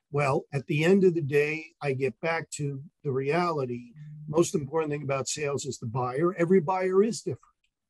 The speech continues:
right? They are because of their situation. Customer discovery is understanding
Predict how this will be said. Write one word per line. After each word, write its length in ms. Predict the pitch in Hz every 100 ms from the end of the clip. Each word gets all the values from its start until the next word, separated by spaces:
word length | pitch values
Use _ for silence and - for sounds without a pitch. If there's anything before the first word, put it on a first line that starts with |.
| _
right? 320 | 127 131 196 - - _ _
They 140 | 147 165
are 240 | 233 190
because 400 | 110 120 147 143
of 120 | 147
their 160 | 147 147
situation. 800 | - 120 - 151 175 175 - - _ _ _ _
Customer 440 | 175 156 226 185
discovery 640 | 156 143 - 175 160 160 143
is 120 | 127
understanding 920 | 156 143 127 - 160 156 151 147 143